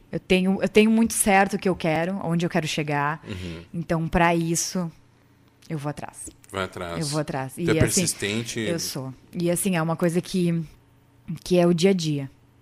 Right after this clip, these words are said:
Speaker 1: Não adianta tu tá lá buscando, almejando aquilo, querendo muito aquilo e não,
Speaker 2: Uhum.
Speaker 1: não te preocu-, não, não te preocupar com o dia a dia, né?
Speaker 2: Uhum.
Speaker 1: Então, é ca-, é cada dia, é passinhos de formiguinha.
Speaker 2: Uhum.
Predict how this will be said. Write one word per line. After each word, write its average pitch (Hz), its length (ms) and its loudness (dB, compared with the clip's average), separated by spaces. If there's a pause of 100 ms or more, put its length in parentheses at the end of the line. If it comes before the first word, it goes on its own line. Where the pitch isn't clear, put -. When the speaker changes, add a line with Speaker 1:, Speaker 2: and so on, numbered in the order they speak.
(160)
Speaker 1:
Não 170 100 0
adianta 175 300 2
tu 196 160 0
tá 185 160 2
lá 175 140 4
buscando, 180 580 0
almejando 170 500 0
aquilo, 185 300 -2
querendo 175 440 0
muito 175 220 0
aquilo 170 460 -2
e 185 80 0
não, 175 520 -2 (280)
Speaker 2:
Uhum. 90 340 -12
Speaker 1:
não 175 160 0
te - 100 -8
preocu-, - 300 -4 (180)
não, 190 220 2
não 202 340 4
te - 280 -10
preocupar 214 300 0
com 226 80 0
o 214 40 4
dia 196 160 2
a 208 40 2
dia, 175 280 -2
né? 151 180 -4
Speaker 2:
Uhum. 87 320 -12 (460)
Speaker 1:
Então, 160 760 -4
é - 120 -4
ca-, - 200 -10
é 175 100 2
cada 202 320 2
dia, 156 540 -4
é 156 160 -4
passinhos 165 400 -4
de 151 80 -8
formiguinha. 160 520 -6 (180)
Speaker 2:
Uhum. 82 280 -18